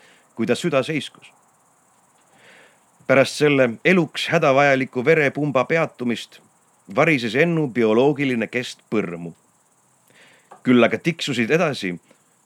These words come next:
temasse aastakümnete jooksul õmmeldud elektroonilised komponendid, ajukiibid, silmaproteesid,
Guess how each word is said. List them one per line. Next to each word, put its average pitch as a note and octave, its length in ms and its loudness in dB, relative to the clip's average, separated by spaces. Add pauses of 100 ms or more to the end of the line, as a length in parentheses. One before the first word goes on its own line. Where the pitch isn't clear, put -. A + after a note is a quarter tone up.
temasse D#3+ 400 0
aastakümnete C#3 840 0
jooksul B2 460 2
õmmeldud A#2+ 480 0
elektroonilised B2 880 0
komponendid, F#2+ 680 -4 (880)
ajukiibid, A2+ 680 0 (580)
silmaproteesid, A2+ 920 0